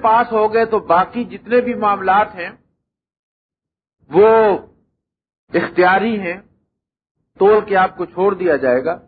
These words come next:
اصل میں عبادات اس مقصد کے لیے تیار کرتی ہیں، اپنی ذات میں مقصود نہیں ہے۔ یہ،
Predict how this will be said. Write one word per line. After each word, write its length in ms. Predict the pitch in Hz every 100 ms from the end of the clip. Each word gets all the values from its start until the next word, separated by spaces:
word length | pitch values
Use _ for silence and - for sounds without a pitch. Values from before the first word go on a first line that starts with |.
| _ _ -
اصل 380 | 170 - 202
میں 200 | 185 220 190
عبادات 880 | 175 170 147 139 143 165 180 180 -
اس 160 | - 185 -
مقصد 540 | 147 143 _ 175 156 -
کے 120 | 156
لیے 280 | 160 190 240
تیار 640 | - 156 135 139 180 185
کرتی 380 | 160 139 - 131
ہیں، 140 | 131 131
اپنی 420 | 165 185 214 220
ذات 460 | 151 180 269 285
میں 140 | 247 247
مقصود 560 | 220 214 - 214 240
نہیں 380 | 190 214 381 302
ہے۔ 60 | 175
یہ، 220 | 120